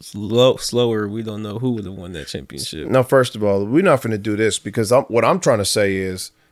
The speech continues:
Speaker 2: oh, my phone fucking ringing during the podcast. Great. Uh, what I am saying is, uh, there is a,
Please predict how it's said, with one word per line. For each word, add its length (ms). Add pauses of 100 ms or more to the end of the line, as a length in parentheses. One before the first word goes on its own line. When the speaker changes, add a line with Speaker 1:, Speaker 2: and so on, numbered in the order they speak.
(200)
Speaker 2:
oh, 140
my 140
phone 320
fucking 300
ringing 280
during 160
the 60
podcast. 560
Great. 260 (480)
Uh, 360
what 240
I 160
am 220
saying 420 (320)
is, 400
uh, 420 (960)
there 300
is 200
a, 340